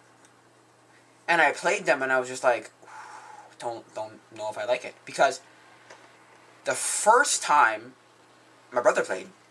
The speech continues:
thing, 'cause he played it on three D S, 'cause I only had the three D S version, right? So he, he gets that, and he goes,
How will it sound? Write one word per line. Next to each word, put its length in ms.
thing, 300
'cause 120
he 60
played 180
it 20
on 120
three 140
D 100
S, 320
'cause 100
I 80
only 120
had 120
the 40
three 120
D 40
S 60
version, 280
right? 200
So 100
he, 80
he 220
gets 240
that, 200
and 100
he 80
goes, 220